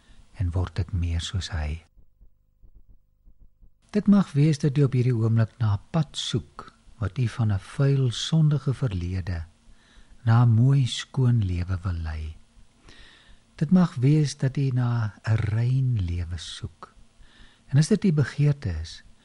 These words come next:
dan het ek sommer baie goeie nuus vir u. Jesaja een vers agtien: "Kom nou en laat ons die saak uitmaak, sê die Here. Al was julle sonde soos skarlaken,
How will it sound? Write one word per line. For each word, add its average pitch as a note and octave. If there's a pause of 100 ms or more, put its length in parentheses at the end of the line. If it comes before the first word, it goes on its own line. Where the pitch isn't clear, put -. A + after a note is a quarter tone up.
(160)
dan -
het F#2
ek G#2
sommer G#2+
baie E2+
goeie C3
nuus E2
vir -
u. D#2+ (1500)
Jesaja B2
een C3
vers C#3+
agtien: D#3 (240)
"Kom E3+
nou F3
en A#2+
laat F2+
ons F2
die F2
saak -
uitmaak, C#3 (300)
sê F2
die D#2+
Here. D#2+ (640)
Al A2
was E3
julle E3+
sonde D#3+
soos C#3
skarlaken, C#3